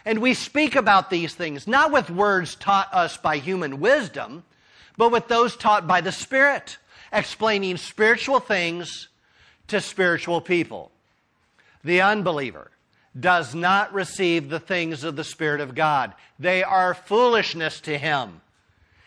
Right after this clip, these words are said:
He cannot understand them because they are spiritually discerned."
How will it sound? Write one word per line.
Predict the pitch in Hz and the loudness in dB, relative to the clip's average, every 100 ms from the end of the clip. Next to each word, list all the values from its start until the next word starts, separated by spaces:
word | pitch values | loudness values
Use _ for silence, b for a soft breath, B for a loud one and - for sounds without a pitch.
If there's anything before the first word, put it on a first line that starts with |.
| b | b
He | 226 226 | -4 -2
cannot | - 254 269 240 202 | 0 2 4 4 4
understand | 185 170 151 - 208 226 185 | 2 -4 -6 -4 -2 0 -2
them | 151 165 B B | -4 -6 B B
because | 170 151 170 | -6 -4 -2
they | 170 | -2
are | 165 | -2
spiritually | - 180 170 - 160 156 | -4 -4 -4 -4 -6 -6
discerned." | 147 - 117 71 65 | -6 -10 -12 -14 -20